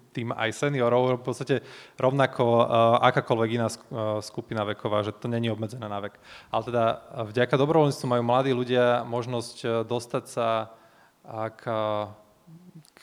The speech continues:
príležitostiam, k, eh, k skúsenostiam, ktoré by za normálnych okolností v práci nemali šancu nikdy sa k nim dostať. A že, eh, a, a môže to byť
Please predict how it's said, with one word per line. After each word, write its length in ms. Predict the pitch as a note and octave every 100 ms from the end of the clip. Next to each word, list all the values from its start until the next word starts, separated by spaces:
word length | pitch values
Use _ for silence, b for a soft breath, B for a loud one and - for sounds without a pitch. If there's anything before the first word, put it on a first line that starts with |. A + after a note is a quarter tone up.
| -
príležitostiam, 880 | C#3 D#3 D#3+ C3 C3 A#2+ - A2+ A2
k, 100 | A2 - -
eh, 280 | A#2+ A2 A2
k 80 |
skúsenostiam, 960 | - - - D3+ - C3+ A#2+ - A#2+ A2+
ktoré 360 | - - A#2+ A#2
by 280 | A#2+ A#2 A#2
za 120 | B2+
normálnych 400 | D#3+ F3+ E3 C3
okolností 800 | C3 C#3 A#2+ - - A#2+ A2+ G#2+ B B B
v 80 | - -
práci 400 | B2+ C#3 - C3
nemali 240 | B2+ A#2+
šancu 320 | - B2 A#2
nikdy 480 | B2 B2 C3 A#2+ A2+
sa 160 | - G#2+
k 160 | -
nim 40 | G#2
dostať. 400 | G2 - G#2 - B B B B
A 180 | - G#2 G2+ G2+ G#2 - - B2
že, 280 | A2 A2+ A2+ A#2 A#2 A#2 -
eh, 880 | - - - A2+ A2+ A2+ A2+ A#2 A2+ A2 A#2 _ _ - - _ _ _ _ _ _ _ _ _ _ -
a, 240 | B2 A#2+ A#2+
a 40 |
môže 320 | C3 D3 D3+ E3+
to 140 | C#3+
byť 120 | C3